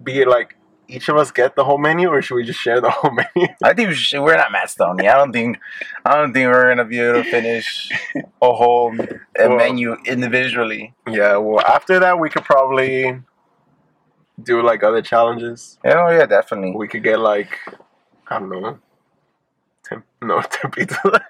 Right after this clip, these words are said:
Speaker 2: Ten pizzas?
Speaker 1: We,
Speaker 2: Oh my God.
Speaker 1: we, we could probably finish three boxes of pizza <laughs> or
Speaker 2: We,
Speaker 1: something.
Speaker 2: we would definitely finish three boxes of pizza.
Speaker 1: <laughs> Yeah.
Speaker 2: Ten tequila shots challenge.
Speaker 1: <laughs>
Speaker 2: Finish twenty-four beers in ten minutes.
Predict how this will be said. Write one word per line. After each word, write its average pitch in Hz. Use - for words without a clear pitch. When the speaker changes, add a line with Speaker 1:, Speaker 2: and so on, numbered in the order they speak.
Speaker 2:
Ten 120
pizzas? 147
Speaker 1:
We, 127
Speaker 2:
Oh 117
my 104
God. 101
Speaker 1:
we, 123
we 117
could 117
probably 120
finish 110
three 110
boxes 117
of 110
pizza -
<laughs> -
or 139
Speaker 2:
We, 135
Speaker 1:
something. 139
Speaker 2:
we 156
would -
definitely 120
finish 98
three 95
boxes -
of -
pizza. -
Speaker 1:
<laughs> 104
Yeah. -
Speaker 2:
Ten 107
tequila 107
shots -
challenge. 113
Speaker 1:
<laughs> -
Speaker 2:
Finish 120
twenty-four 123
beers 123
in 117
ten 120
minutes. 120